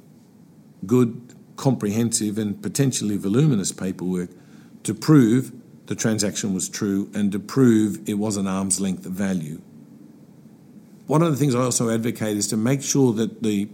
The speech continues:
investment strategy matches the retirement plan and need. If you're gonna have a superannuation fund that's gonna embark in just standard run-of-the-mill, dare I say, nothing wrong with this,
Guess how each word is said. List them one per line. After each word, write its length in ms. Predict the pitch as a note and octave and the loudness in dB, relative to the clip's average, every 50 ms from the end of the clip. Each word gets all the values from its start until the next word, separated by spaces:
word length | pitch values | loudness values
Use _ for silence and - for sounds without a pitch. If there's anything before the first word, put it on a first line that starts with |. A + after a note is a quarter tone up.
| - - - | -16 -14 -8
investment 680 | - G#2 G2 F2+ - A2 B2+ - - D#3+ D3+ C#3+ C3 - | -6 -4 -4 -2 -2 0 2 2 2 2 0 0 4 4
strategy 760 | - - - - A#2 B2+ C3 C#3 C3 C3 D#3+ F#3 F#3 - - - - - - - - - - - - - - - | 2 2 2 0 0 0 0 -2 0 0 0 0 0 -2 -8 -20 -20 -20 -20 -20 -20 -20 -20 -20 -20 -20 -6 -2
matches 600 | G2+ A2 B2+ C3+ C3+ - - - C3+ A#2 - - | 0 2 2 2 0 -2 -2 -2 -2 -2 -2 -2
the 140 | A#2+ A2+ | -2 -2
retirement 640 | A2 A2+ G#2+ G#2+ - - A#2 A2+ A2 G#2+ G#2 G2 - | 0 0 -2 -4 -4 -4 -2 0 0 0 -2 -4 -6
plan 320 | - - G2 F#2+ F#2+ F#2 | -6 -4 -4 -2 0 -2
and 220 | F#2 F2 F2 E2+ F2 | -2 -2 -4 -4 -6
need. 320 | E2+ D#2+ C#2+ - - - - - - - - - - - - - - - - - - - | -6 -8 -8 -10 -14 -20 -20 -20 -20 -20 -20 -20 -20 -20 -20 -20 -20 -20 -20 -20 -18 -4
If 140 | - C3 - | -4 0 2
you're 80 | G3 F#3 | 6 6
gonna 140 | F#3+ E3+ D3 | 8 8 8
have 120 | D3 C#3 | 6 6
a 60 | A#2+ | 4
superannuation 840 | - - - C3+ B2+ - B2 A#2+ A2+ G#2+ G#2+ G#2+ G2+ - - A2 G2+ | 2 4 4 4 4 4 2 2 2 2 0 -2 -4 -4 -6 -6 -4
fund 260 | - G#2+ G#2 G#2 G2+ | -4 -2 0 0 0
that's 140 | G2+ F#2+ - | 0 -2 -4
gonna 280 | - A#2 A#2+ A#2 A2+ | -2 0 2 2 2
embark 640 | A2 G2+ F#2+ F#2 G#2+ G2+ G2+ G2+ G2 - - - - | 2 0 -2 -2 -4 -4 -2 -4 -4 -6 -10 -8 -4
in 220 | G2 F#2+ F#2 F2+ | -2 -2 -2 -2
just 320 | F#2 A2 G2+ - - - | -2 0 2 4 4 4
standard 760 | - - - - G#2+ G#2+ G#2+ A2 A2 G#2+ G2+ G#2 F#2+ F#2 F2 - - | 4 2 0 0 -2 0 0 2 2 2 0 0 -2 -4 -6 -8 -6
run-of-the-mill, 720 | G#2+ A2 G#2+ A2 A2 G2+ F#2+ G2 G2 G2 G2 G2 G2 G2 F#2 | -4 -2 0 2 2 2 0 0 0 0 0 0 -2 -2 -6
dare 300 | - - G#2 G2 F#2+ G2 | -6 -6 -4 -4 -2 -4
I 100 | F#2 F2+ | -4 -4
say, 360 | - - F#2 F2+ F#2+ C3 D3 | -4 -4 -4 -4 -4 -4 -4
nothing 320 | B2+ A#2 A2 - G#2+ G2+ | -4 -4 -6 -4 -4 -2
wrong 200 | G#2+ A2+ A#2+ A2+ | 0 0 0 0
with 120 | G2+ F#2 F2 | -2 -4 -6
this, 280 | F2 F#2 - - - | -8 -8 -10 -12 -16